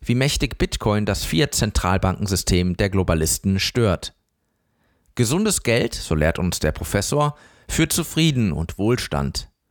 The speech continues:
während ungesundes Geld zu Zerstörung führt. Zitat: "Wenn die moderne Welt das antike Rom ist,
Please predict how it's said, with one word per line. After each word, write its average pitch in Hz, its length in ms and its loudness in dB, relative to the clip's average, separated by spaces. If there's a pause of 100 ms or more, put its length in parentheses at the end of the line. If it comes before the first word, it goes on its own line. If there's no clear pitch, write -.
(200)
während 76 360 0
ungesundes 98 580 0
Geld 90 320 0
zu 104 180 0
Zerstörung 107 580 0
führt. - 420 -4 (960)
Zitat: - 640 -2 (760)
"Wenn 113 180 2
die 127 100 2
moderne 127 520 0
Welt 131 520 -2
das - 200 -10
antike 92 420 0
Rom 101 340 2
ist, - 400 -2